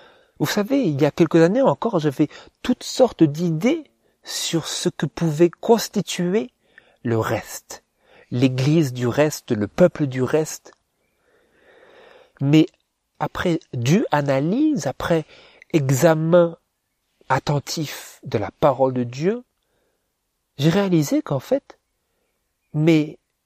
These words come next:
mes idées n'étaient pas fondées. Et donc, j'aimerais qu'on se tourne maintenant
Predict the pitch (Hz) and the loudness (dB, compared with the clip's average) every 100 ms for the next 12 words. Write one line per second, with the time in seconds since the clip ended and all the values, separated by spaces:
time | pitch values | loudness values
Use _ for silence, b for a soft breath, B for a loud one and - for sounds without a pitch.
0 | _ _ _ - 190 165 170 143 240 180 | _ _ _ 0 2 2 0 2 2 0
1 | - - 185 - 156 170 262 - _ _ | -2 -4 -6 -8 -10 -8 -10 -12 _ _
2 | _ _ _ _ _ _ _ _ _ _ | _ _ _ _ _ _ _ _ _ _
3 | _ _ _ _ _ _ - _ _ _ | _ _ _ _ _ _ -20 _ _ _
4 | _ _ _ _ - - - 120 269 - | _ _ _ _ -20 -8 0 4 4 2
5 | 156 196 254 143 131 131 - - 147 117 | 0 2 2 2 2 0 0 0 0 0
6 | 101 101 | -2 -6